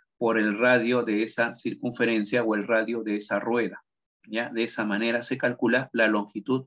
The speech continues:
de arco. <clears throat> Muy bien, entonces, una vez que hemos recordado esa longitud de arco, sabemos ya cómo se calcula la longitud de arco, ahora vamos a observar entonces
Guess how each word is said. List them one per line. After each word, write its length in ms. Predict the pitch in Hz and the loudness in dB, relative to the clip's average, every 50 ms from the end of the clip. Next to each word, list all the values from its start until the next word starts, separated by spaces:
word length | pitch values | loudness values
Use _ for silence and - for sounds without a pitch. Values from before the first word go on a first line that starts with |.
| _ _ | _ _
de 220 | - 123 113 107 | -8 -4 0 2
arco. 360 | 107 104 101 - - - _ _ _ _ _ - - - - - - - - - | 2 2 2 0 -6 -16 _ _ _ _ _ -20 -20 -20 -20 -20 -20 -20 -6 0
<clears throat> 380 | - 285 - 285 214 202 160 151 | 2 2 2 2 2 4 4 4
Muy 240 | 120 120 143 147 139 | 4 4 6 6 6
bien, 180 | 131 117 107 | 6 6 4
entonces, 380 | 120 117 - 139 127 127 123 123 | 2 2 2 2 2 0 0 0
una 220 | 165 165 180 180 180 | 0 0 2 2 2
vez 140 | 185 180 | 0 0
que 80 | - 185 | -2 -2
hemos 180 | 180 180 175 165 | -2 -2 -2 -2
recordado 560 | 165 165 160 165 160 160 156 156 156 156 160 | -2 -4 -2 0 0 2 2 2 2 2 0
esa 240 | 156 156 - 147 143 | -2 -2 -2 -4 -2
longitud 500 | 127 123 123 127 - 123 - - 139 135 | -2 -4 -6 -6 -10 -10 -8 -4 -2 0
de 140 | 135 135 | 2 4
arco, 320 | 131 123 117 - - - 151 | 4 4 4 2 -2 -6 -8
sabemos 420 | - - 107 117 120 117 117 117 | -4 -4 -2 -2 -2 -2 -4 -4
ya 80 | 117 110 | -6 -6
cómo 240 | - 131 127 131 131 | -4 -4 -4 -4 -4
se 140 | - 120 | -6 -4
calcula 480 | - - 113 113 - - 127 123 123 123 | 0 0 0 0 0 0 0 2 2 2
la 120 | 117 113 | 2 0
longitud 480 | 107 110 107 98 - - - - 123 123 | 0 -2 -4 -6 -10 -14 -6 -2 0 2
de 120 | 127 131 | 2 2
arco, 440 | 131 120 104 101 - - 143 185 - _ - - - - _ _ - | 2 2 0 0 -2 -6 -8 -8 -8 _ -20 -20 -20 -20 _ _ -2
ahora 360 | 110 110 113 117 117 117 117 | 0 2 4 4 4 4 4
vamos 340 | 113 113 117 120 120 120 - | 4 2 0 0 -2 -2 -2
a 40 | 120 | -2
observar 460 | 120 - - 131 123 123 127 127 131 | -2 -2 -2 -2 2 2 2 2 2
entonces 580 | 131 123 127 123 120 113 143 147 147 - _ | 0 0 0 -2 -2 -2 -4 -6 -6 -6 _